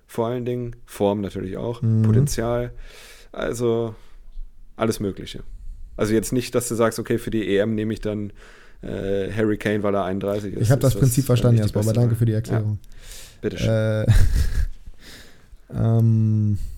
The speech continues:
Speaker 2: das ist nicht so leicht. Weil ich würd wahrscheinlich schon Top-Tier nehmen, also ich würd einen der Top-Vereine nehmen.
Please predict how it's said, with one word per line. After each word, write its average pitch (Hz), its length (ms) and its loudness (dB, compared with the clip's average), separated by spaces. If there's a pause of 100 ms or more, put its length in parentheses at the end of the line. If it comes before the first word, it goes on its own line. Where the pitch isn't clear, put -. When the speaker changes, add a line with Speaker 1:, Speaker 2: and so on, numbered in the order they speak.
(420)
Speaker 2:
das 107 220 -4
ist 117 140 0
nicht 135 200 4
so 135 140 0
leicht. 131 640 -2 (1600)
Weil 107 120 0
ich 107 120 2
würd 123 160 4
wahrscheinlich 127 360 2
schon 120 200 4
Top-Tier 156 500 0
nehmen, 156 260 2
also 117 140 0
ich 104 60 0
würd 107 120 0
einen 113 160 2
der 110 100 -2
Top-Vereine 123 640 0
nehmen. 156 380 2